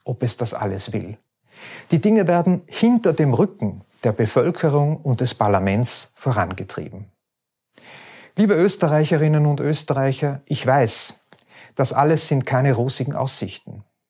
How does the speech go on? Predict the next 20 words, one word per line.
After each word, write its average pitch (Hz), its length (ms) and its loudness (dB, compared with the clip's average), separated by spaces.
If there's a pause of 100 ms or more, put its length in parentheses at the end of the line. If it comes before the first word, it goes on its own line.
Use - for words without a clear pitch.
(720)
Das 143 180 0
besorgt 165 560 0
und 160 180 -2
betrübt 165 460 0
uns 147 160 0
alle, 147 300 2
gerade 131 420 2
in 120 160 0
Zeiten, 143 380 -2
in 127 120 0
denen 131 280 -2
viele 196 360 0
von 147 200 0
Ihnen 151 420 0
es - 240 -4
ohnehin 160 400 2
schon 135 200 0
sehr 147 180 2
schwer 139 380 0
haben, - 320 -6